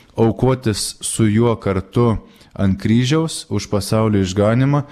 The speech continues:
ir kaip kankiniai, kaip martirija, ta kankinystė, liudyt viešpaties Jėzaus meilę būtent savo paaukotų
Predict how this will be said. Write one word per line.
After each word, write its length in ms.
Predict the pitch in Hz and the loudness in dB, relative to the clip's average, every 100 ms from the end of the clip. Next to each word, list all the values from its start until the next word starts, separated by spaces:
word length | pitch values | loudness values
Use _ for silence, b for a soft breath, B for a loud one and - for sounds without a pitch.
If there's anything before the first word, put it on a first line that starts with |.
| B B - | B B -2
ir 180 | 98 92 | -2 0
kaip 300 | 110 113 - | 0 0 -2
kankiniai, 560 | - 101 95 101 107 135 | -2 0 0 0 0 0
kaip 240 | 123 - - - | -4 -6 -14 -8
martirija, 880 | 113 107 101 95 117 127 139 143 143 110 - - - 113 117 | 0 2 2 0 0 2 2 0 -2 -6 -18 -12 -8 -6 0
ta 120 | 110 98 | 0 0
kankinystė, 840 | 101 104 98 101 113 139 - 131 127 B B 107 | 0 0 2 2 2 2 -2 -4 -4 B B 0
liudyt 460 | 113 139 123 117 | 2 4 0 0
viešpaties 560 | 107 113 - 107 101 95 107 | 0 0 -2 -2 -2 -2 -2
Jėzaus 320 | 104 92 107 | 0 -2 0
meilę 300 | 107 110 101 | 0 2 2
būtent 480 | 98 101 98 98 98 | 0 0 0 0 -2
savo 360 | - - 123 131 | -4 0 0 0
paaukotų 640 | 127 107 98 104 113 113 | 0 0 0 -2 -4 -2